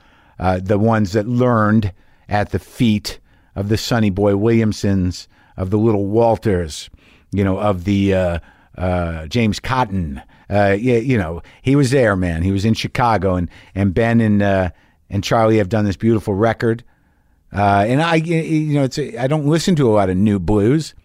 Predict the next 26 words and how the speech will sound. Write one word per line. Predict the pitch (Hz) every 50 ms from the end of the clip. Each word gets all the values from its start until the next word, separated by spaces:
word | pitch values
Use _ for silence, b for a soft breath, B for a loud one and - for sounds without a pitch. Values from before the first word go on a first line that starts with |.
| b b b b b b b b b b b b
but | - 120 107
this | 151 147 135
is | 147
a | 139 117
beautiful | 113 139 139 131 113 - 127
record, | 127 156 147 135 - 95 85
beautifully | 117 127 131 123 - 123 110
produced, | - - 101 87 92 131 131 139 135 - - - b b b b b
and | - 104
you'll | 107
hear | 101 104 165 180 147
the | 110 95
song | 95 - - 117 110 104 98
at | 95 87 -
the, | - 92 90 82 - 104
that | 101 87
they | - 90
play | 87 - - 151 147 131 110 98
after, | 92 90 85 - - - 87 82 80 b b b b b b b b
after | 107 110 - - 101
I | 90
talk | 87 - - 135 131 117 -
to | - 90
them. | 80 80 80 82
That's | 82 82 - -
the, | - 87 85 78